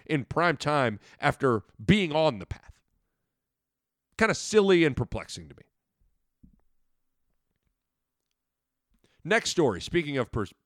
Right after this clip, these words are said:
perplexing. I don't know if perplexing, but just interesting. I saw a few stats that stood out to me with regards to transferring and, and both college football and college basketball. In particular, transferring, quote unquote,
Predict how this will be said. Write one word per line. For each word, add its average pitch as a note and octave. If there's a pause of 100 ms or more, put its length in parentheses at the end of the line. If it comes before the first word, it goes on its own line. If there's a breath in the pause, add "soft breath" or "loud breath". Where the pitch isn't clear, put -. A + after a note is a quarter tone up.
(100)
perplexing. - (800)
I -
don't F#3
know C3
if A2
perplexing, A2+
but F2
just -
interesting. - (1800)
I -
saw F#3+
a D#3
few G#3+
stats D#3+
that B2
stood -
out B2
to -
me A2
with G2+
regards A2
to G#2+
transferring A#2+
and, F#2
and F2 (340)
both A#2
college B2+
football G#2+
and F#2
college F2
basketball. - (1040)
In D3
particular, C#3+
transferring, C#3+
quote D3
unquote, C3